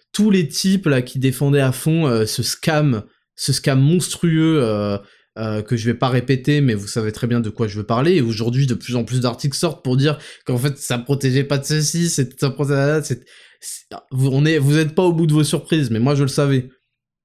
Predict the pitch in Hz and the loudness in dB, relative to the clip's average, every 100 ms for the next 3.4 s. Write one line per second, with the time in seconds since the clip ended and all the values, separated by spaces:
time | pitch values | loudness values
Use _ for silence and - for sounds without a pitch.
0 | _ - 123 120 - 185 165 160 165 160 | _ -2 0 0 0 2 2 4 4 2
1 | 175 185 175 120 131 160 165 135 135 123 | 2 2 2 2 2 4 2 2 0 0
2 | 135 - 147 139 - 151 131 - _ - | 0 0 0 0 2 0 0 -6 _ -8
3 | 117 123 139 139 | -4 2 2 0